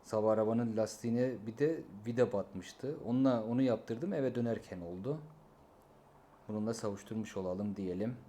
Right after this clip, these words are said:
Kanalıma abone olmayı, yorumlarınızla destek olmayı ve arkadaşlarınıza önermeyi unutmayın sevgili arkadaşlarım.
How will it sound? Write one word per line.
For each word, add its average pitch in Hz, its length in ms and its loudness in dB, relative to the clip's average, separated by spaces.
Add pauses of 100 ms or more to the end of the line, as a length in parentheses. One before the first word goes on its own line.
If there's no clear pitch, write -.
(1000)
Kanalıma 117 680 2 (180)
abone 113 280 0
olmayı, 110 680 0
yorumlarınızla 107 760 -2
destek 110 440 -2
olmayı 101 440 -2
ve 117 80 -2
arkadaşlarınıza 113 920 0 (640)
önermeyi 117 460 4
unutmayın 123 400 0
sevgili 98 380 -2
arkadaşlarım. 104 680 -4